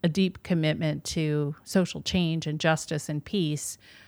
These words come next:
was really part of what brought me in in my late twenties. In the last several years, I've felt a very strong calling to work on climate change. And I found my home in the climate movement in a group called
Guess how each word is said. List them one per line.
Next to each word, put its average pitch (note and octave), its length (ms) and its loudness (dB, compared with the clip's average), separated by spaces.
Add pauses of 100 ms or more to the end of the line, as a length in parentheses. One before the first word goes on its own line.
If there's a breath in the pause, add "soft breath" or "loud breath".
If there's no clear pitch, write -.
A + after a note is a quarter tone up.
(340 loud breath)
was F3+ 200 6
really F3+ 280 2
part E3+ 260 4
of D#3+ 60 2
what D3+ 200 2
brought C#3+ 220 4
me D3 200 0
in C#3 120 -2
in C3+ 60 -2
my C3+ 140 -2
late C3+ 260 -4
twenties. - 520 -4 (1080 soft breath)
In G3+ 120 8
the G3+ 100 6
last A#3+ 340 6
several A#3+ 320 6
years, D#3+ 340 2
I've D#3+ 220 0
felt E3 320 2
a D#3 80 0
very D#3 260 0
strong D#3 520 0 (280)
calling D#3+ 440 2
to D#3+ 100 -4
work D3+ 180 0
on C3+ 160 -2
climate C#3+ 400 -4
change. - 460 -8 (920)
And F3 100 6
I E3+ 80 8
found F3+ 380 8
my D#3+ 380 6
home F3+ 200 8
in E3+ 100 4
the D#3 80 2
climate E3+ 440 4
movement D#3 420 0
in D#3 160 2
a D3+ 60 2
group D#3 260 0
called D#3 240 2